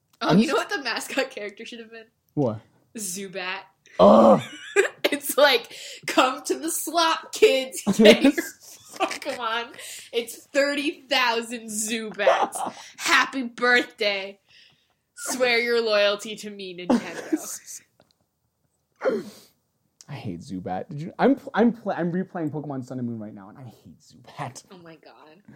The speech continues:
Speaker 1: I never finished Pokemon Sun and Moon.
Speaker 2: I
Speaker 1: Bad
Speaker 2: liked the
Speaker 1: person.
Speaker 2: ending. It was a good ending.
Speaker 1: Okay, I gotta do it.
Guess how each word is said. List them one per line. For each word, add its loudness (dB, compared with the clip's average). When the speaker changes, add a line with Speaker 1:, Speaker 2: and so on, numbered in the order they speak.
Speaker 1:
I -18
never -10
finished -16
Pokemon -20
Sun -20
and -20
Moon. -20
Speaker 2:
I 4
Speaker 1:
Bad 4
Speaker 2:
liked 0
the -18
Speaker 1:
person. -2
Speaker 2:
ending. -4
It -4
was -2
a -4
good -2
ending. -6
Speaker 1:
Okay, -14
I -10
gotta -8
do -20
it. -20